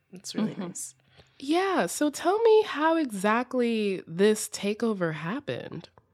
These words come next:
Speaker 2: So basically what happened was the host decided to leave, and
Speaker 1: Bear in mind, this is summer twenty twenty.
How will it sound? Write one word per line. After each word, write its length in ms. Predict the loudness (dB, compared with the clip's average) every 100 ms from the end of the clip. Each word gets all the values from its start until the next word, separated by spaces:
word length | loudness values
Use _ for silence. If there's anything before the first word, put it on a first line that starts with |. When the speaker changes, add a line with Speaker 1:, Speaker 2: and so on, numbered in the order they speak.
| 0
Speaker 2:
So 340 | 4 6 4 -6 -20 -20 -8 2
basically 480 | 4 6 4 6
what 120 | 6 6
happened 480 | 6 4 4 2
was 540 | 2 2 2 0 -2 -6 -10 -18 _ _ -20 2
the 140 | 4
host 260 | 6 4 2
decided 400 | 2 4 4 4
to 100 | 2
leave, 640 | 2 2 0 0 -4 -10 -16 _ _
and 920 | 2 4 4 2 2 0 -2 -2 -6 -8 -2
Speaker 1:
Bear 180 | 4 6
in 80 | 8
mind, 240 | 8 6
this 140 | 2
is 100 | 0
summer 460 | -2 2 4 4 0
twenty 420 | -2 -2 0 -2
twenty. 480 | -4 -4 -6 -8 -12